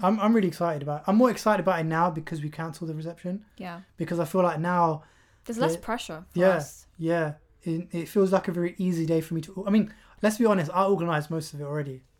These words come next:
Speaker 1: So, let's be honest, right?
Speaker 2: Okay.
Speaker 1: Yeah?
Speaker 2: That's because you know the wedding industry and you know a lot of people anyway in the
Speaker 1: Yeah, but,
Speaker 2: industry.
Speaker 1: but you are admitting that I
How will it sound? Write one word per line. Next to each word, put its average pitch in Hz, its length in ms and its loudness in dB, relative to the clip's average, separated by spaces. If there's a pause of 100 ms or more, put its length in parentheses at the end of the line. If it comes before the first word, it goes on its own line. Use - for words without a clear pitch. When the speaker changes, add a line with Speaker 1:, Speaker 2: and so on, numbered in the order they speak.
(160)
Speaker 1:
So, 151 280 -8
let's 151 120 -12
be 165 100 -6
honest, 139 200 -8
right? 180 180 -2
Speaker 2:
Okay. 208 300 -8 (320)
Speaker 1:
Yeah? 214 320 6
Speaker 2:
That's 302 180 6
because 330 220 -6
you 247 60 -2
know 240 160 0
the 226 80 -2
wedding 220 280 -4
industry 180 400 -12
and 185 100 -8
you 202 60 -6
know 208 200 -2
a - 20 -4
lot 190 140 -2
of 196 100 -12
people 190 240 -10
anyway 175 460 -12
in 185 80 -10
the 185 60 4
Speaker 1:
Yeah, 190 60 6
but, 208 120 0
Speaker 2:
industry. 208 240 4
Speaker 1:
but 196 100 2
you 208 140 6
are 214 100 8
admitting 190 340 2
that 170 120 -2
I 160 380 0